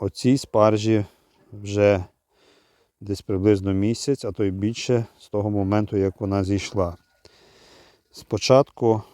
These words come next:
виростає така, можна сказати,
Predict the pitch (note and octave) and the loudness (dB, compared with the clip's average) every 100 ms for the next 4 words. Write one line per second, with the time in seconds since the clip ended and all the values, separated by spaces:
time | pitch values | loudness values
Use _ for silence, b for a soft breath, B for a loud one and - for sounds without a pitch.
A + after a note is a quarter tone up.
0 | - G#2 G#2 - B2 A#2+ A#2 G#2 G2 _ | -6 -2 -2 -2 2 4 6 2 0 _
1 | _ _ - G2+ - A2+ G#2+ G2 F#2 - | _ _ -14 -14 -6 -2 -2 -2 -4 -8
2 | A2 G2 G#2+ - G2 | -2 4 4 2 -6